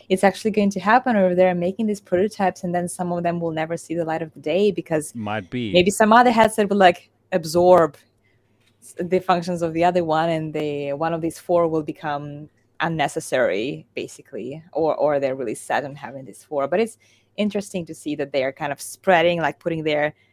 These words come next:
Speaker 1: eggs in different baskets, trying to focus on different strengths. And I wonder if we will actually see all of it at the end of the day.
Speaker 2: Yeah, on, on, on the long run, for sure. It's going, all going to be in that one headset where we cannot distinguish reality from virtual reality.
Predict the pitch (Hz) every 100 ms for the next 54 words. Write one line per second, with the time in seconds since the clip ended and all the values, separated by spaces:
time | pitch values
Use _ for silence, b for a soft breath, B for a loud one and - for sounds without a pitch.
0 | _ 143 151 160 147 - 143 127 - -
1 | - 147 - 131 135 - 143 113 - _
2 | - - - 147 143 - 143 135 139 _
3 | _ _ _ _ _ - - 117 208 233
4 | - - - 156 151 143 139 - 151 151
5 | 156 151 151 147 175 147 147 147 - 151
6 | - 156 151 165 143 117 - - _ _
7 | _ 147 143 131 131 - 123 123 _ _
8 | 98 117 120 98 107 131 135 127 139 156
9 | 123 110 135 180 202 - - 214 101 87
10 | 82 120 127 127 127 139 127 135 127 123
11 | 110 101 113 143 165 131 139 - 165 175
12 | 196 - 139 127 127 - 143 131 - 135
13 | 139 147 151 - 120 127 127 147 135 123
14 | 135 - 107 92 87 82